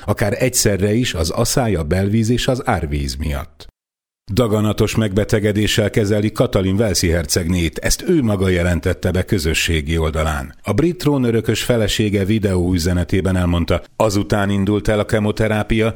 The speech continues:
hogy januári műtétjét követően rákos sejteket találtak szervezetében. Hozzátette, "Jól érzi magát, napról napra erősebb,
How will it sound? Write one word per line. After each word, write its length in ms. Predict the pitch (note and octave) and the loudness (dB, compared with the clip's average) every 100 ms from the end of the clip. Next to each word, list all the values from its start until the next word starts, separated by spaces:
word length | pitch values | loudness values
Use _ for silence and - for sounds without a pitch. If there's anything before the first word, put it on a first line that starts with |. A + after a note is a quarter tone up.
| - | -2
hogy 180 | G2 A2+ | 0 2
januári 540 | F3+ F3 C3 G#2+ G2+ | 2 0 0 0 0
műtétjét 640 | G2+ A2 - G2 F#2+ G2+ - | 0 0 0 -2 0 -2 0
követően 760 | A2+ G2+ - G2+ F#2+ F#2 E2+ - | 0 0 0 0 0 -2 -4 -4
rákos 520 | G2 C3 A#2+ - D2+ | 0 0 0 -2 -2
sejteket 580 | - D#2 D2+ D#2 E2+ D#2 | -2 -4 -4 -4 -4 -4
találtak 580 | D#2 D2 C#2+ C#2+ D#2+ - | -2 0 -2 -2 -6 -2
szervezetében. 1120 | - C#2+ C#2 C#2+ D#2 - D2 C#2 D2 B1+ - - | -2 -2 -4 -4 -4 -4 -6 -4 -6 -6 -12 -4
Hozzátette, 800 | A#2+ F#2 G2 E2+ F2+ - F#2 F2 - - | -2 0 0 0 -2 -2 -4 -4 -6 0
"Jól 260 | D3 D#3 | 2 2
érzi 300 | C#3 A2+ G#2 | 2 0 0
magát, 440 | A2+ G#2+ G#2 G2 - | 2 2 0 0 0
napról 380 | D3+ D3+ B2 A2+ | 0 0 0 0
napra 320 | A#2 A2+ G#2 | 0 0 0
erősebb, 560 | G#2+ F#2+ F2+ G2+ F#2+ | 0 0 0 0 -2